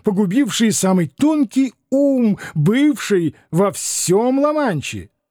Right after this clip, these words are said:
Племянница говорила тоже и даже больше того. «Знаете, сеньор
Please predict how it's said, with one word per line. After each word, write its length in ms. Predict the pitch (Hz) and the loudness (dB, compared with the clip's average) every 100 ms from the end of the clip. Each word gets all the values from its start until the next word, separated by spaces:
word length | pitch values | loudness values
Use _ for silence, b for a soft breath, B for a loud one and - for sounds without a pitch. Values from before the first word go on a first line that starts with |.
| - | -2
Племянница 560 | 156 180 190 196 175 | 0 2 0 0 0
говорила 380 | 185 185 180 175 | 0 2 2 0
тоже 380 | 165 196 160 151 | 0 0 0 -2
и 20 | |
даже 280 | 156 170 160 | -2 -2 -2
больше 440 | 127 180 208 190 | 0 -2 -2 -4
того. 500 | 180 175 139 110 82 _ _ _ | -4 -2 -2 -2 -6 _ _ _
«Знаете, 600 | 117 208 233 214 175 135 | 0 0 2 0 -2 -2
сеньор 580 | 110 165 156 147 196 165 | -2 0 2 2 0 -2